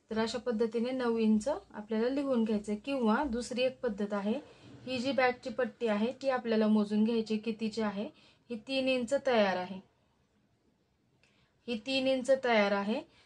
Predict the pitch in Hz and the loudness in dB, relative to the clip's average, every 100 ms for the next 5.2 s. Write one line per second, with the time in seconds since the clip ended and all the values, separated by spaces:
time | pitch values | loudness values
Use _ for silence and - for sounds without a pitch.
0 | _ 233 226 226 240 254 285 247 240 - | _ -4 -4 -2 0 0 0 2 2 0
1 | 233 247 214 247 247 226 226 220 214 214 | -2 -2 -2 -2 0 0 2 2 2 2
2 | 247 277 285 220 214 220 - - 202 214 | 0 0 2 2 2 -2 -12 -16 -8 -2
3 | 226 262 240 233 240 262 254 220 220 233 | -2 0 2 2 2 2 4 2 0 -2
4 | 240 233 214 214 214 220 214 214 208 226 | -2 -2 -2 -2 0 0 2 0 -2 -8
5 | 220 294 | -4 -6